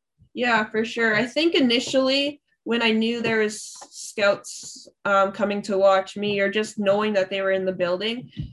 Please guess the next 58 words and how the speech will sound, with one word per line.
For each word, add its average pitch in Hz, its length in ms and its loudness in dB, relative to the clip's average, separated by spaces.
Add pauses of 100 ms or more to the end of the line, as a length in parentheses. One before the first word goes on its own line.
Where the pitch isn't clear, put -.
(180)
it 220 60 -2
added 254 280 4
a 254 40 6
little 214 380 0
bit 240 140 -2
of 240 140 -4
pressure. 277 440 0
But 233 140 -4
then 233 160 0
once 247 200 -2
I 233 80 -4
got 220 220 0
into 190 240 -6
the 190 80 -6
game, 202 480 -2
I 190 80 2
completely 190 500 -4
forgot 175 440 -2 (120)
all 185 160 2
about 165 320 -4
them. 220 300 -4 (500)
So - 320 6
it's - 600 -2
kind 226 160 2
of 220 80 0
like, 208 260 2
just, 240 380 -4
you 220 180 0
know, 220 80 4
just - 160 -6
go 220 180 4
out 196 200 6
and 190 120 0
play. 190 300 8
Like, 185 140 6
if 202 120 -8
you're 220 120 0
s-, - 240 -4 (320)
too 262 140 2
busy 214 300 2
thinking 208 460 -2
about, 190 360 6
like, 180 200 2
who's 214 220 -2
watching 185 420 -2
you, 185 160 -2
who's 196 200 -6
in 190 100 -4
the 185 80 0
stands, 185 480 -2
if 196 80 -10
you're 190 160 -4
worried 196 300 0
about 180 400 2
your 180 360 0
performance, 180 600 -4
you're 180 100 -2
not 147 180 -4